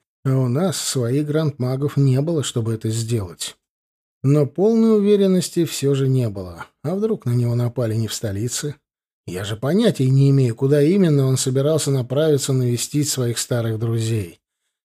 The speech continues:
Не настолько у нас ещё были дружеские отношения, чтобы расспрашивать старика.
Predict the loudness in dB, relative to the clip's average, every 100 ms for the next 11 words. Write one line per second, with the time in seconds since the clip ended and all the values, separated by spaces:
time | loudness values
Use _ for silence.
0 | _ -6 -4 -6 -8 -10 -6 -4 -4 -4
1 | -6 -6 -4 -2 -2 -2 -2 -2 -2 -4
2 | -6 -4 -4 -2 0 2 2 0 0 0
3 | -2 -4 -4 -2 -2 -2 -4 -2 -2 -2
4 | -2 -4 -6